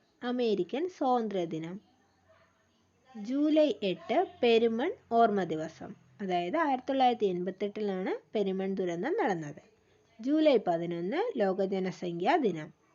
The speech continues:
ജൂലൈ പന്ത്രണ്ട് മലാല ദിനം. ജൂലൈ പതിനഞ്ച് ലോക യൂത്ത് സ്കിൽസ് ദിനം. ലോക യൂത്ത് സ്കിൽസ് ദിനം. ജൂലൈ പതിനാറ്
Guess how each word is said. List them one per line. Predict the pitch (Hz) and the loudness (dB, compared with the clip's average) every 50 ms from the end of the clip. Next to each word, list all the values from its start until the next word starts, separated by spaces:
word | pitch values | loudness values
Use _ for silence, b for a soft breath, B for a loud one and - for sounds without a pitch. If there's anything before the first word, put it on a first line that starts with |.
| b b _ - | b b _ -12
ജൂലൈ | 208 190 277 294 302 311 302 285 262 | -8 -4 -2 0 2 4 4 4 4
പന്ത്രണ്ട് | 226 - 175 160 160 165 165 165 165 170 175 214 320 440 466 - - - | 2 0 -2 -4 -4 -4 -4 -4 -4 -2 0 2 0 0 0 -4 -12 -8
മലാല | 240 202 196 202 196 190 180 175 175 170 175 233 285 | -4 0 2 4 4 4 2 2 0 0 0 0 0
ദിനം. | 254 214 180 - 156 160 165 - _ _ _ _ _ _ _ _ _ _ _ _ _ _ _ _ _ b b b b b b b b b _ _ _ _ _ _ _ - | 2 0 -2 -2 -4 -8 -12 -16 _ _ _ _ _ _ _ _ _ _ _ _ _ _ _ _ _ b b b b b b b b b _ _ _ _ _ _ _ -10
ജൂലൈ | 220 190 269 285 294 302 302 311 320 311 | -6 -4 0 0 2 4 4 4 2 2
പതിനഞ്ച് | 311 - 165 - 185 175 175 175 170 180 180 - 233 277 330 339 - _ _ _ _ 220 | 0 -4 -8 -6 -6 -6 -6 -6 -6 -6 -6 -6 -4 -6 -6 -6 -10 _ _ _ _ -2
ലോക | 208 202 202 190 180 185 220 262 285 294 _ _ | 0 0 0 -2 -4 -4 -6 -8 -8 -10 _ _
യൂത്ത് | 220 220 233 262 302 - - - _ - | -6 -4 -4 -4 -4 -8 -12 -18 _ -20
സ്കിൽസ് | - _ - 208 208 240 240 - - - | -20 _ -2 -2 -2 -2 -4 -8 -12 -10
ദിനം. | 185 170 151 175 190 196 - - - _ _ - - - | -8 -8 -8 -8 -10 -14 -16 -18 -20 _ _ -20 -12 -8
ലോക | 196 185 175 170 170 180 202 294 370 - - - | -6 -6 -4 -4 -4 -4 -4 -4 -6 -6 -8 -4
യൂത്ത് | 190 190 214 277 320 320 - - - | 0 0 0 0 0 -4 -8 -16 -20
സ്കിൽസ് | - - - 196 190 240 294 - - 208 | -20 -10 -6 -4 -4 -4 -4 -6 -6 -6
ദിനം. | 180 165 160 156 156 156 - _ _ - | -6 -4 -4 -6 -10 -12 -16 _ _ -10
ജൂലൈ | 196 262 294 302 294 277 262 | -6 -2 0 0 2 2 0
പതിനാറ് | 247 - 180 170 175 180 170 165 165 165 175 196 202 | 0 0 -2 -2 -2 -6 -6 -6 -6 -6 -4 0 0